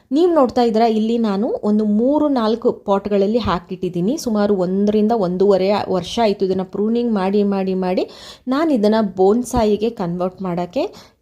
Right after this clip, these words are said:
ಟ್ರೈ ಮಾಡ್ತಾ ಇದ್ದೀನಿ. So ಇದು ಕಂಪ್ಲೀಟ್ ಆಗಿ ಆದ್ಮೇಲೆ ನಿಮ್ಗೆ ಅದ್ರದ್ದೊಂದು ಸಪರೇಟ್ ಆಗಿ ವಿಡಿಯೋ ಬರುತ್ತೆ. ಇಲ್ಲಿ ನೋಡ್ತಾ ಇದ್ದೀರಾ ಎಷ್ಟು ಥಿಕ್ ಆಗಿ, ಎಷ್ಟು ಗ್ರೀನಿಶ್ ಆಗಿ ಬಂದಿದೆ ಅಂತ. ನೋಡಿ, ಇಷ್ಟೇ ಚಿಕ್ಕ ಪಾಟಲ್ಲಿ ನಾನು ಇದನ್ನ ಒಂದು, ಆ, ಈ ಕ-,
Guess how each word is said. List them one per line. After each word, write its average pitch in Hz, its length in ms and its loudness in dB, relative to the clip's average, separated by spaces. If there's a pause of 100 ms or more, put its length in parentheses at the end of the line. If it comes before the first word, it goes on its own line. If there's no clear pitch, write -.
(100)
ಟ್ರೈ 214 220 2
ಮಾಡ್ತಾ 190 420 0
ಇದ್ದೀನಿ. 185 320 -2
So 233 280 2
ಇದು 202 180 0
ಕಂಪ್ಲೀಟ್ 247 500 0
ಆಗಿ 233 180 2
ಆದ್ಮೇಲೆ 196 500 0
ನಿಮ್ಗೆ 190 260 -2
ಅದ್ರದ್ದೊಂದು 185 480 -2
ಸಪರೇಟ್ 220 520 -4
ಆಗಿ 220 160 -2
ವಿಡಿಯೋ 185 340 0
ಬರುತ್ತೆ. 175 400 -2
ಇಲ್ಲಿ 247 220 -2
ನೋಡ್ತಾ 226 440 -2
ಇದ್ದೀರಾ 202 280 -2
ಎಷ್ಟು 185 340 -6 (140)
ಥಿಕ್ - 360 -12
ಆಗಿ, 214 320 0
ಎಷ್ಟು 185 300 -2
ಗ್ರೀನಿಶ್ 208 560 0
ಆಗಿ 196 260 0 (400)
ಬಂದಿದೆ 202 440 2
ಅಂತ. 185 240 -4
ನೋಡಿ, 226 240 0
ಇಷ್ಟೇ 277 440 -4
ಚಿಕ್ಕ - 500 -10
ಪಾಟಲ್ಲಿ 208 580 0
ನಾನು 190 260 -2
ಇದನ್ನ 180 280 -4
ಒಂದು, 202 340 0 (360)
ಆ, 185 220 -2
ಈ 180 100 -2
ಕ-, - 200 -18